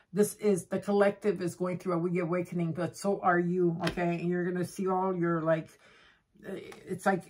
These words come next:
a lot of abundance coming in, but all the, the signs, everything, you're gonna understand everything here. And, uh, with the King of Swords reversed at this time is that even though that, uh, you know, this is taking place,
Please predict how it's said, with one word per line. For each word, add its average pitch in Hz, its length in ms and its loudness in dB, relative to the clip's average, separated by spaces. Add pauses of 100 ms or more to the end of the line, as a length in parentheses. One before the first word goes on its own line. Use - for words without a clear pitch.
(260)
a 190 80 0
lot 190 200 6
of 190 100 4
abundance 196 520 2
coming 185 280 -2
in, 185 160 0
but 175 140 -2
all 202 240 4
the, 180 220 0 (100)
the 165 100 -6
signs, 208 560 4
everything, 214 380 0
you're 180 180 -2
gonna 196 160 2
understand 185 520 0
everything 180 460 -4
here. 170 300 -2 (320)
And, 185 420 2
uh, 185 320 4
with 180 140 -2
the - 40 -6
King 240 220 -8
of 220 80 0
Swords 208 320 2
reversed 190 400 0
at 175 140 -2
this 180 160 -4
time 190 320 6
is 170 140 0
that 175 320 6
even 214 260 2
though 202 160 2
that, 165 180 -2 (220)
uh, 165 100 0
you 170 200 2
know, 165 100 -2
this 170 240 -4
is 170 80 -8
taking 180 340 -2
place, 202 480 -4